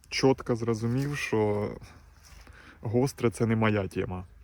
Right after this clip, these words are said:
Ну, прям, якщо там хтось думає, що там полюбляє гостреньке, то бульдак — це дуже мега гостра херня. Прям дуже. Чи смачна вона? Так, вона смачна, вона однозначно смачніша, ніж,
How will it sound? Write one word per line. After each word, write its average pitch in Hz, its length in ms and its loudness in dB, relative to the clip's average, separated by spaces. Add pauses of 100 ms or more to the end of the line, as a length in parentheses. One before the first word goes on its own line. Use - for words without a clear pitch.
(520)
Ну, 151 200 -2
прям, 113 460 2
якщо 113 360 0
там 110 320 0
хтось 117 300 2
думає, 113 400 2
що - 160 -4
там 101 320 0 (840)
полюбляє 120 440 4
гостреньке, 131 580 2
то 104 100 -4
бульдак — 107 420 0
це 107 240 -4 (120)
дуже 113 420 2
мега 101 300 0
гостра 98 380 -4
херня. 90 360 -8 (580)
Прям 98 220 -2
дуже. 101 420 2 (1200)
Чи 147 120 0
смачна 185 440 2
вона? 98 340 2 (140)
Так, 156 240 4
вона 107 180 0
смачна, 127 440 0
вона 104 240 2
однозначно 101 480 -2
смачніша, 104 560 -4
ніж, 95 320 -6